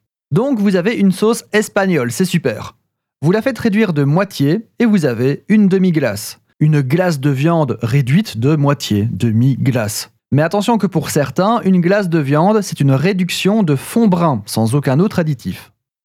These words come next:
Personne n'a raison, personne n'a tort. C'est vraiment que de la nomenclature. Ce qui compte, c'est que votre sauce brune soit l'accompagnement idéal de votre plat. Surtout quand on fait un petit volcan avec la purée.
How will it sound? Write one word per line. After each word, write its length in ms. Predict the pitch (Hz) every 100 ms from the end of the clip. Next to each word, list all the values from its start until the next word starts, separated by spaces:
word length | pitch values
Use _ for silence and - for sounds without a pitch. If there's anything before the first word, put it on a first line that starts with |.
| -
Personne 360 | 139 - 175
n'a 100 | 156
raison, 400 | 131 131 156 180
personne 380 | 175 135 - 160
n'a 100 | 156
tort. 440 | 147 147 117 - -
C'est 140 | -
vraiment 260 | 131 147 170
que 80 | 165
de 80 |
la 80 | 139
nomenclature. 800 | 143 139 139 143 120 120 110 -
Ce 100 | -
qui 160 | 120 120
compte, 280 | 185 226
c'est 120 | - 151
que 80 |
votre 300 | 160 143 120
sauce 380 | 113 - 170 143
brune 340 | 110 113 170 240
soit 240 | - 151
l'accompagnement 760 | 127 127 110 101 113 135 180 -
idéal 420 | 220 160 131 175
de 80 | 135
votre 300 | 127 - 147
plat. 380 | 135 156 110 - _ _ _ _ -
Surtout 440 | 220 214 - 240 -
quand 160 | 156
on 80 | 127
fait 180 | - 175
un 180 | 120 110
petit 280 | 123 -
volcan 420 | 139 139 131 123 92
avec 220 | 98 101
la 100 | 107
purée. 300 | 110 107